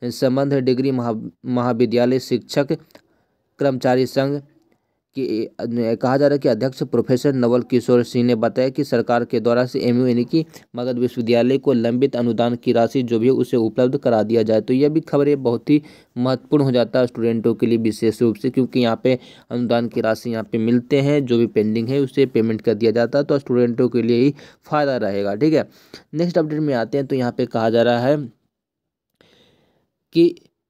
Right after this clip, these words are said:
सम्मान में देख सकते हैं मुखर होती है महिलाएं, कुलपति ने कहा। तो ये भी खबरें बहुत महत्वपूर्ण हैं और इसको लेकर के यहाँ पे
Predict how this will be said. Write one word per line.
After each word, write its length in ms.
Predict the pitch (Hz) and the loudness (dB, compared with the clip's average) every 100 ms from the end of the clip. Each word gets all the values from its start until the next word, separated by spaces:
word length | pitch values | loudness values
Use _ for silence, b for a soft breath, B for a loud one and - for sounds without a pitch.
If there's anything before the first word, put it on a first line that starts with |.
| - | -10
सम्मान 640 | - 151 147 139 147 156 151 | -2 0 0 -2 -2 -2 -2
में 360 | 151 156 127 | -2 -2 -4
देख 120 | 123 123 | -4 -2
सकते 320 | 131 113 147 | -4 0 0
हैं 240 | 147 156 | 0 -6
मुखर 320 | 120 123 147 139 | -4 -2 0 0
होती 300 | 123 - 131 | 0 0 0
है 60 | |
महिलाएं, 380 | 127 117 117 120 | 2 2 2 0
कुलपति 440 | 123 113 110 104 | -2 -4 -4 -2
ने 140 | 113 113 | -2 -2
कहा। 240 | - 123 | -4 -4
तो 140 | 120 113 | 0 2
ये 100 | 110 | 2
भी 120 | 113 | 0
खबरें 360 | - 113 120 | 0 0 0
बहुत 220 | 113 110 117 | -2 -6 -4
महत्वपूर्ण 460 | 110 101 - 123 | -4 -4 -8 -8
हैं 80 | 143 | -2
और 160 | 131 107 | 0 0
इसको 220 | - 123 | 0 0
लेकर 260 | 117 117 | 0 0
के 100 | 113 | 0
यहाँ 220 | 120 113 113 | -2 0 0
पे 160 | 147 | 0